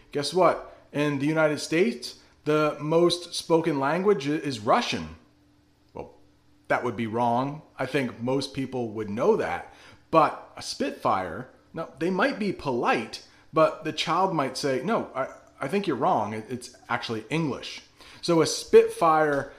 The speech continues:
might not be afraid to talk to adults or correct them,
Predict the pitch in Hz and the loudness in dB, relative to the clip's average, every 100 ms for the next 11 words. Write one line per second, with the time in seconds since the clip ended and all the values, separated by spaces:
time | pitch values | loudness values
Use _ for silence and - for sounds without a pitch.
0 | - - 131 233 277 196 208 156 165 175 | -18 -6 -2 -2 -2 0 0 0 0 0
1 | 175 175 - - 151 160 160 147 - 143 | 0 0 -4 -6 0 4 4 2 -2 2
2 | 143 131 131 - 127 147 156 - - 135 | 2 2 -2 -2 0 0 -2 -10 -2 -2
3 | 98 123 131 147 147 - - 123 120 113 | 0 0 2 2 -2 -10 -6 -2 -2 -2
4 | - 123 151 - 202 202 208 | -6 -2 -2 0 0 0 -2